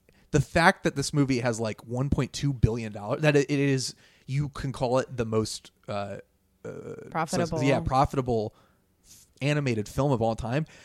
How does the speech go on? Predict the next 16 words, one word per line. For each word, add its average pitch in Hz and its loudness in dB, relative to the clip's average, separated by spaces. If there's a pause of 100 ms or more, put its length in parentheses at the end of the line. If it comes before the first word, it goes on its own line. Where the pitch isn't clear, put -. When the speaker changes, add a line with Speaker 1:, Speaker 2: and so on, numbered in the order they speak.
(120)
Speaker 1:
That's 202 2
shocking 147 0
to - -8
me 95 -14
because 123 -2
I 135 6
don't 151 2
think - 0
this - -2
movie 107 -4 (440)
is 127 -8
very 123 2
good. 180 6
And 160 4
I 165 10
wonder, 214 4